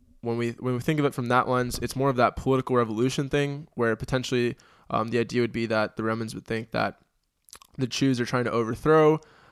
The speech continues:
um, using Jesus as this political head. And it's really interesting to me, at least, because this whole time, that's exactly what Jesus has been trying to avoid.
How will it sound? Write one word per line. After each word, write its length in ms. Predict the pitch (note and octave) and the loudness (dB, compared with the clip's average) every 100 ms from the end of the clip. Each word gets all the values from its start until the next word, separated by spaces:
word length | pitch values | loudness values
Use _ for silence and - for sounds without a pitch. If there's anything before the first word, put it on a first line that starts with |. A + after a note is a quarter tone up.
| _ | _
um, 300 | - A2+ A2+ | 0 0 0
using 340 | A#2+ C3 B2 | 0 0 0
Jesus 380 | A#2 B2 A#2+ A2+ | -4 -2 -2 -2
as 100 | A#2+ | -4
this 140 | A2+ A2 | -4 -6
political 400 | - A#2 A#2 A2+ | -2 -2 0 -6
head. 360 | - A#2+ A#2 - | 0 0 0 -2
And 120 | A#2+ | -6
it's 140 | A2+ | 0
really 140 | E3+ E3+ | 2 2
interesting 260 | D3+ C#3+ | 0 -6
to 120 | B2 | -4
me, 80 | C#3+ | 0
at 60 | D#3 | 2
least, 160 | B2+ | 0
because 240 | - B2+ B2+ | 0 -2 -2
this 140 | A#2+ | -2
whole 180 | - D3+ | 2 2
time, 420 | D3 C#3+ B2+ A#2+ - - - | 6 4 4 0 -8 -20 -2
that's 240 | C3+ C#3 | 4 4
exactly 460 | D3+ A#2+ C3 C#3 C#3 | 2 2 4 6 4
what 120 | B2 | 0
Jesus 260 | B2 B2 A#2+ | 0 -4 -4
has 60 | |
been 140 | A#2 A#2 | -4 -6
trying 320 | - B2 B2+ | 0 0 0
to 180 | A#2 A#2 | -2 -2
avoid. 520 | G#2+ A2+ B2 D3+ D#3+ | -2 0 2 2 0